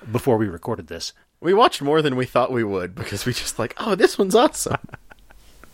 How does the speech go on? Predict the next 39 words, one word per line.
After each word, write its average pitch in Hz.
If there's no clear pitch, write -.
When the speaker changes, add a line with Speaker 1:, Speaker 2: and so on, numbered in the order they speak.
Speaker 2:
<laughs> -
Speaker 1:
So 147
what, 180
which 202
ones 175
did 139
we 127
go 123
back 110
to? 85
Speaker 2:
Well, 170
we, 180
we 185
of 175
course -
started 175
with 147
the 147
first 131
episode. -
We 135
usually 170
try 156
to 151
watch 131
episode 123
one 110
of 101
anything 95
in 123
order 131
to 117
see 117
how 131
the 127
show 117
sets -
itself -
up. -